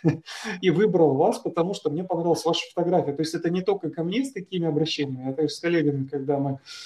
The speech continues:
а, супервизионные семинары проходим, они тоже сам рассказывают, да, приходят, выбирают по фотографиям, э,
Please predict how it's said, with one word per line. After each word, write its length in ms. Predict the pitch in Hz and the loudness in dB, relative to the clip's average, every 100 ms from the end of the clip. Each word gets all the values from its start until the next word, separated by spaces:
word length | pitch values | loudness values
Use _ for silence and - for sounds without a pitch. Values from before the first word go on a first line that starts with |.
| - - - 131 | -20 -18 -10 -6
а, 320 | 131 - 135 | -4 -4 -4
супервизионные 640 | 135 - 139 139 160 143 135 | -4 0 0 4 6 6 4
семинары 460 | 156 156 156 156 | 2 4 6 4
проходим, 440 | 156 156 240 269 180 | 4 4 6 6 6
они 100 | - | 2
тоже 160 | 185 | 0
сам 160 | - 170 | 2 2
рассказывают, 520 | 165 - 165 147 143 | 2 2 0 2 2
да, 240 | 151 247 277 | 4 4 2
приходят, 440 | - - 254 262 | -4 0 0 0
выбирают 360 | - 165 254 254 | 0 4 4 4
по 60 | |
фотографиям, 960 | 156 - 143 131 156 202 202 170 156 143 _ - _ _ _ _ | -2 -4 -4 2 4 4 2 0 0 -2 _ -20 _ _ _ _
э, 40 | - | -6